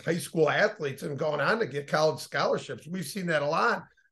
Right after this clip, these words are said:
where individuals might not even start a sport until they're, you know, a sophomore or junior in high school and end up being very good. So a lot of it depends on, you know, your development. We know kids grow at different rates.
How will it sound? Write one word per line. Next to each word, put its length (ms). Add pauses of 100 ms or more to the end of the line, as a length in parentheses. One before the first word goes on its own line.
(140)
where 260
individuals 720
might 220
not 180
even 220
start 420
a 40
sport 440
until 240
they're, 380 (440)
you 80
know, 120
a 60
sophomore 640
or 40
junior 420
in 60
high 200
school 540 (300)
and 160
end 200
up 120
being 260
very 300
good. 460 (340)
So 260
a 80
lot 260
of 100
it 100
depends 480
on, 220
you 100
know, 100
your 180
development. 720 (360)
We 180
know 180
kids 340
grow 480
at 160
different 400
rates. 540